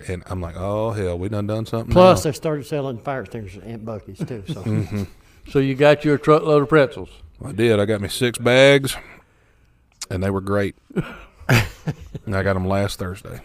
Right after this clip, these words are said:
Speaker 1: <laughs> No, I still have some left, but, yeah, I'm gonna, I was very, I didn't know it. Dad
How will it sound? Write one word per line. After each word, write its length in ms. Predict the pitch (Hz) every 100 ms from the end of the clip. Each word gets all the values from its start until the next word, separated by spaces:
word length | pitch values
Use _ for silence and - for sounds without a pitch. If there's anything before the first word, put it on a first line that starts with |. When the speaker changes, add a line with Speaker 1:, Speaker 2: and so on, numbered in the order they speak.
| -
Speaker 1:
<laughs> 500 | 208 - 208 110 -
No, 240 | 139 127 - - - - - - - -
I 120 | - 123
still 180 | 135
have 140 | 107 98
some 220 | 98 92
left, 360 | 98 95 - -
but, 180 | 71 - - - - - - -
yeah, 220 | 101 98
I'm 80 | 110
gonna, 340 | 101 92 92 - - - -
I 60 | 110
was 140 | 95
very, 460 | 104 104 98 92 82 - - - - - -
I 80 | 131
didn't 160 | 120
know 200 | 127 131
it. 120 | 76
Dad 160 | 110